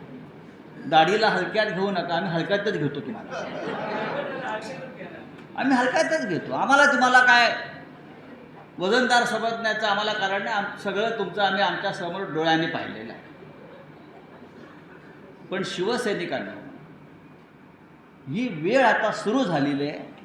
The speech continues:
लढाईची. ही वेळ आहे. झाला.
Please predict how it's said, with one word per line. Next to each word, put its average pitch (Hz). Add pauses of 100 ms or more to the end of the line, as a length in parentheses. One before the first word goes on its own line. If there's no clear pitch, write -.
(140)
लढाईची. 123 (1900)
ही 262
वेळ 196
आहे. - (640)
झाला. 302